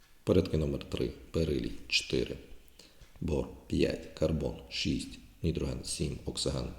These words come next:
вісім, флуор дев'ять, неон десять, натрій одинадцять, магній дванадцять, алюміній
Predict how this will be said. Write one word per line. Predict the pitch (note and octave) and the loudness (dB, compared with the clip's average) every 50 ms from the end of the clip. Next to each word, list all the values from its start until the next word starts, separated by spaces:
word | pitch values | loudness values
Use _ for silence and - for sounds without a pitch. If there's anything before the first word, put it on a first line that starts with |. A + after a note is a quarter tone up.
| - - | -6 -4
вісім, | D2+ D2+ C#2 - - - C2 - - - | -2 -2 -2 -2 -4 -4 -6 -8 -10 -8
флуор | - F2 E2 D2+ C2 A1+ - - - | -2 0 2 2 2 2 0 -2 -6
дев'ять, | D2+ D2+ D2 C2+ A#1+ A1+ A1 - - - - | -4 -2 -2 0 -2 -2 -4 -6 -10 -8 -2
неон | E2 E2 D#2+ D#2 C#2+ C2 B1 - - - - - - | 0 0 0 0 -2 -4 -8 -10 -14 -18 -14 -8 -4
десять, | D#2 D#2+ E2 D2+ - - - - - - - - - - - - - - - - - - - - - - - - - - - - - - - - - | 0 2 4 2 2 0 -2 -6 -8 -10 -16 -18 -20 -20 -20 -20 -20 -20 -20 -20 -20 -20 -20 -20 -20 -20 -20 -20 -20 -20 -20 -20 -20 -20 -18 -8 0
натрій | A2+ G#2 F#2+ E2 D#2 - - C#2 C2 - - - - - - - - - | 2 4 6 6 4 2 0 -2 -2 -4 -6 -14 -18 -20 -20 -20 -8 -2
одинадцять, | - F#2+ F#2 F#2 F2+ E2 C2 G#1 - - - - - - - - - - | 2 4 6 6 6 6 4 0 -4 -6 -10 -12 -14 -16 -16 -12 -4 0
магній | F2+ F2 E2 C#2+ - - - - - - - | 2 2 2 2 0 -4 -6 -8 -8 -6 -6
дванадцять, | C#2 D#2 F#2 F#2 F#2 E2+ C#2 B1+ - - - - - - - - - - - - - - - - - - - - - - - - | -4 0 2 2 2 2 0 -2 -6 -8 -10 -12 -14 -16 -16 -18 -18 -18 -18 -16 -12 -12 -12 -12 -12 -18 -18 -18 -20 -20 -10 -2
алюміній | - G2+ G#2 G2+ G2 F#2 F2+ D#2 C2+ B1 A#1 - - - | 2 4 6 6 6 6 4 4 2 0 -4 -6 -6 -8